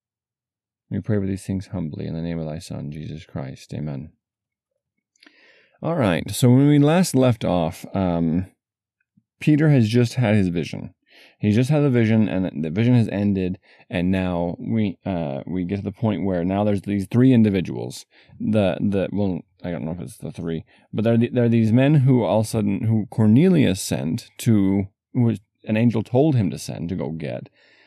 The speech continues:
So now they've arrived. Here they are. And so here they are, and we're gonna start right off in verse nineteen. It says, "While Peter th-,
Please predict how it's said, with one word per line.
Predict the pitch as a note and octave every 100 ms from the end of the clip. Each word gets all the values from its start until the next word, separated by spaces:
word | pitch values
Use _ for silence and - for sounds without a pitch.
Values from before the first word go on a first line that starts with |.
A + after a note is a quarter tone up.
| _ _
So | - G#2+
now | G#2 G2
they've | G2 A#2+ B2+ -
arrived. | G#2+ G#2+ E2 G1+ - - _ _ _ _ B2
Here | A2 A2
they | A2
are. | F#2+ B1+ - - _ _ _ _ _ _ -
And | B2 A#2 A2+
so | A#2 A2
here | G#2+ A#2+
they | E3+ D3
are, | A2+ G#2 A#2 - _ _ -
and | B2 A#2
we're | A2+
gonna | A2+
start | G#2 A#2+ A#2 -
right | G#2 A2+ A#2
off | G#2+ A2 -
in | G#2+ G2+
verse | G2 G#2 G#2
nineteen. | F#2 - - F2 D#2+
It |
says, | F#2+ F#2
"While | G2+ F2+
Peter | - C#3 F3 E3+
th-, | - A#2